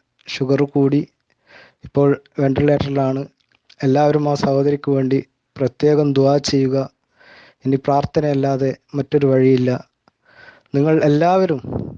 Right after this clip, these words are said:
നിങ്ങളുടെ എല്ലാ ഗ്രൂപ്പുകളിലേക്കും, കുടുംബ ഗ്രൂപ്പുകളിലേക്കും,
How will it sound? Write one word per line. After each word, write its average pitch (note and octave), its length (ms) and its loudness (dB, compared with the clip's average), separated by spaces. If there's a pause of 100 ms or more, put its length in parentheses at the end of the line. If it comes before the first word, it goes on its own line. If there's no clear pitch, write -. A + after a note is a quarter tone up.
(380)
നിങ്ങളുടെ C#3+ 500 0 (200)
എല്ലാ C#3+ 240 0
ഗ്രൂപ്പുകളിലേക്കും, D3 1000 0
കുടുംബ C#3 320 0
ഗ്രൂപ്പുകളിലേക്കും, C#3+ 920 0